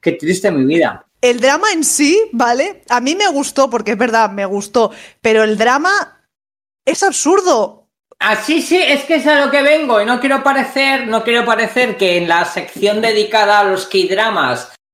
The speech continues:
Speaker 1: dedicado a, a, a mi centro, epicentro,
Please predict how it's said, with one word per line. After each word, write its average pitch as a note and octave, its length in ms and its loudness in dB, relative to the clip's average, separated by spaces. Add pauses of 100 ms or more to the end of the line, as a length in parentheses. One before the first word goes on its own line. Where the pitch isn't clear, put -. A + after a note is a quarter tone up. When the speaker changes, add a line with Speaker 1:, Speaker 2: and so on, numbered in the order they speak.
(160)
Speaker 1:
dedicado F#3+ 680 2
a, F#3+ 800 4
a, E3+ 400 0
a F3+ 40 0
mi E3+ 140 -4
centro, G#3+ 480 -2
epicentro, F#3 800 0